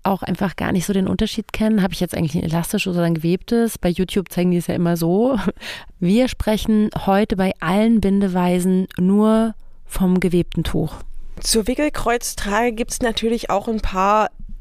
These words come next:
Speaker 2: Nachteile, die wirklich an der Bindeweise liegen, weshalb wir natürlich auch noch zwei andere Bindeweisen vorstellen werden. Ein Nachteil ist noch, dass das Baby an den Tragenden rangepresst wird.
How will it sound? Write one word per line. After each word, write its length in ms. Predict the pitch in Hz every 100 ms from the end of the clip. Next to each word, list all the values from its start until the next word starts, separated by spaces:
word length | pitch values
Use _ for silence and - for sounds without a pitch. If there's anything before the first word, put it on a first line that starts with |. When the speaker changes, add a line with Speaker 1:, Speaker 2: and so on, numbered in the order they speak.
| -
Speaker 2:
Nachteile, 1160 | 190 196 175 226 311 359 - - 240 254 254 247
die 360 | 220 226 226 208
wirklich 320 | 226 262 -
an 100 | 214
der 120 | 214
Bindeweise 640 | 196 240 311 262 247 254
liegen, 420 | 226 247 285 285 220
weshalb 500 | 226 - 180 233 -
wir 100 | 226
natürlich 520 | 214 - 196 220 -
auch 100 | -
noch 220 | 202 -
zwei 220 | - -
andere 320 | 202 254 220 180
Bindeweisen 500 | 175 160 156 165 160
vorstellen 520 | 156 156 - 165 165
werden. 340 | 165 165 - -
Ein 220 | 208 294
Nachteil 460 | 240 247 - 254 233
ist 180 | 226
noch, 200 | 233 220
dass 160 | - 180
das 180 | 180 -
Baby 460 | 214 220 214 226 -
an 140 | 180
den 120 | 190
Tragenden 520 | 185 - 151 220 196
rangepresst 840 | 175 143 226 240 - - 143 - -
wird. 240 | - -